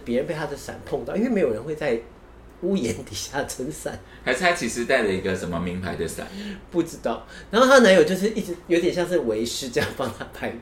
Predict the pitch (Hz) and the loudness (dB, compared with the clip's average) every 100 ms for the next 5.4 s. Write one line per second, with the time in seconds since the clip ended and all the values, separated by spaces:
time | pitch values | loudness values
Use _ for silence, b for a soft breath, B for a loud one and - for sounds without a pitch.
0 | - - 120 147 123 110 - 120 143 - | -12 -6 -4 -4 -4 -4 -4 -4 -4 -8
1 | - 127 - - - 165 139 - 147 135 | -6 -6 -6 -10 -6 -4 -4 -4 -4 -2
2 | 143 - - - - - 113 - - 123 | -4 -8 -14 -12 -12 -10 -14 -6 -4 -4
3 | - B - 175 165 214 165 151 180 170 | -8 B 8 8 10 8 8 8 6 4
4 | - 160 170 165 - 147 160 175 143 135 | 2 -2 6 6 6 4 8 8 8 6
5 | 165 165 - 170 | 4 2 -2 -4